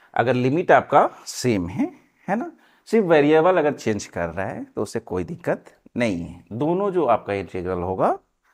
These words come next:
बराबर होगा, जो डेफिनेट इंटीग्रल है। एग्जांपल ले लेते हैं एक छोटा सा, सपोज आपके पास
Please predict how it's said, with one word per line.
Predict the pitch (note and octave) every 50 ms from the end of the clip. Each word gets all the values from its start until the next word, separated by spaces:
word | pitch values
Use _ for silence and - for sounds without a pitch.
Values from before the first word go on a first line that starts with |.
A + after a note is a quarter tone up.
| _ _ -
बराबर | - C3 - - - - D#2 - -
होगा, | - - D#2 - - -
जो | - - G#2+
डेफिनेट | G#2+ B2+ B2 B2 A#2+ G#2 -
इंटीग्रल | - F2 - D#2+ - - D2+ B1+ -
है। | - - - _ _ -
एग्जांपल | D#3 D3 D#3 E3 D3 C#3+ A#2+ - G#2 G2+ F2+
ले | E2+ E2+
लेते | F2+ G2+ - -
हैं | C#3+ C3+
एक | B2+ -
छोटा | - D3+ - D#3 D3+
सा, | - B3 A3 - _ _ _ _ _ _ _ _ _ _ - - _ _ - - _ _ _ _ _ _ _ _ _ _ _ _ _ _ _ _ _
सपोज | - - D3 B2 A#2 G2+ G2+ A2 - - - - - _ _ _ _ _ _ _ _ _ _ _ _ _ _ _ _ _ _ _ _ _ _ _ _ _ _ _ _ _ _ _ _ _ _ _ _ _ _ -
आपके | - A#2 A#2+ - - C3+ B2+
पास | C3 - G2+ A2 B2 - -